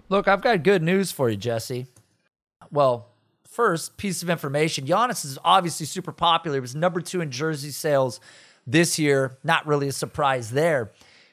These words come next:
But did you hear this Jarrett Palmer tweet? Have you seen this tweet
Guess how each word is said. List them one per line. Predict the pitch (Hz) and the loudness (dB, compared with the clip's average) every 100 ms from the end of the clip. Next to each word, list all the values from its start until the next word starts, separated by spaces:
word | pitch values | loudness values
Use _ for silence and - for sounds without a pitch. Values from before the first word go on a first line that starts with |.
| - | -4
But | 180 127 | -2 0
did | 185 165 | 0 0
you | 180 392 | 0 -4
hear | - 196 196 208 208 - | -4 0 2 2 0 -2
this | 160 131 | -2 -2
Jarrett | 104 147 160 175 175 _ - | -2 2 4 2 0 _ -6
Palmer | - 143 147 156 160 165 _ _ _ _ - | 0 2 2 2 0 -4 _ _ _ _ -12
tweet? | - 165 165 | 0 0 0
Have | - 151 | -2 -2
you | 196 | -2
seen | - - 190 208 | -4 -4 -2 -2
this | 208 - | -2 -4
tweet | - 180 185 - | -4 -2 -2 -4